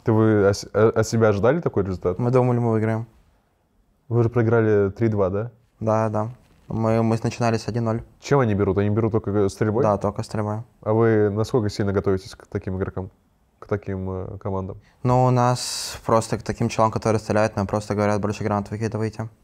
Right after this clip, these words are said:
Speaker 2: То, что у них пытаются рано, ранние дуэли брать.
Speaker 1: Есть команда, вот, которую ты смотришь и кайфуешь от того, что они делают? Тебе просто интересно за ними наблюдать?
Speaker 2: Нави.
Speaker 1: Какие еще?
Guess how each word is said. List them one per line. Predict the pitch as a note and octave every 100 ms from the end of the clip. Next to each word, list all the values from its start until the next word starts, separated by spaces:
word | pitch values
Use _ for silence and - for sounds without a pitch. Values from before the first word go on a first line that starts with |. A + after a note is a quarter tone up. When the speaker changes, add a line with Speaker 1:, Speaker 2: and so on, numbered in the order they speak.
| _ _
Speaker 2:
То, | A2+
что | A2 A2+
у |
них | A2+
пытаются | - A2+ A2 -
рано, | A2+ A#2 A#2
ранние | G2+ A2+ A2+ A2+
дуэли | A2+ A2+
брать. | A2 A#2 - -
Speaker 1:
Есть | B2+ -
команда, | C#3 A#2 G2+
вот, | G2+ -
которую | G#2 G#2
ты | -
смотришь | - A2+ A2+ G2+ - -
и | - G#2
кайфуешь | - A2+ G2+ - G#2+ -
от | -
того, | G2
что | F#2+ F#2
они | F#2
делают? | F2+ F2 E2+ F2+
Тебе | -
просто | F#2+ G2+ G#2
интересно | F#2+ G#2 G2 F#2+
за | F#2
ними | F2+
наблюдать? | F2 F2 E2+ D#2+ - _ _ _
Speaker 2:
Нави. | B2 A#2+ B2+ A#2+ _ _ _ _ _ _ _ _ _ _ _ _ _ _ _ _ _ _ _
Speaker 1:
Какие | - G#2 G2
еще? | F#2+